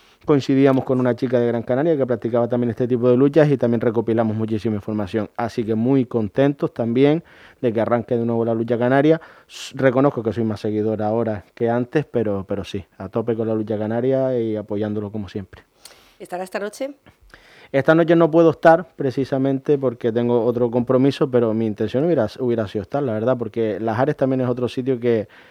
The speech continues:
Speaker 1: que a nivel cultural, a nivel deportivo, está retomando también ciertas cuestiones. En Lajares, a ver, se presentó este año en el equipo regional, en la Liga Regional de Fútbol, eh, después también de muchísimo tiempo, y ahora arranca con el Unión Norte, y encima, como bien apuntaba Yolanda,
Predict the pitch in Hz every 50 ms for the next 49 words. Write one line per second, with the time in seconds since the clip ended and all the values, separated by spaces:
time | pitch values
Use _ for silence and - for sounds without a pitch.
0 | - - _ _ _ - 120 117 117 113 110 110 113 123 123 123 - 123 113 131
1 | 120 123 123 127 120 117 113 117 117 120 127 117 123 117 113 - 135 131 131 127
2 | 117 - 131 123 123 117 117 120 120 123 117 113 120 120 110 110 127 107 - 120
3 | 113 _ 123 110 - - 151 147 147 143 131 123 113 110 110 101 110 120 117 120
4 | 117 113 104 113 - _ - 117 110 - - 120 117 113 98 117 110 104 123 113
5 | - 123 123 123 123 123 120 117 113 110 113 120 117 120 113 113 110 110 117 120
6 | 120 123 123 123 120 113 110 _ - - - - _ - 117 117 123 139 151 139
7 | 120 113 107 110 113 117 120 120 113 113 - - 156 151 127 120 127 113 104 -
8 | - - - - - - - _ _ - 120 120 120 120 117 117 113 117 110 _
9 | - 127 120 - 127 120 120 120 120 120 117 120 117 110 123 117 - 123 120 123
10 | 120 143 156 165 165 160 190 185 180 151 131 117 113 110 110 107 117 117 110 -
11 | 113 113 117 117 117 117 117 120 120 120 120 123 131 143 147 - 170 160 - 123
12 | 127 117 113 110 - 151 143 131 127 113 113 113 113 113 120 123 123 120 113 120
13 | 113 107 - 120 120 120 120 123 123 127 131 131 139 151 151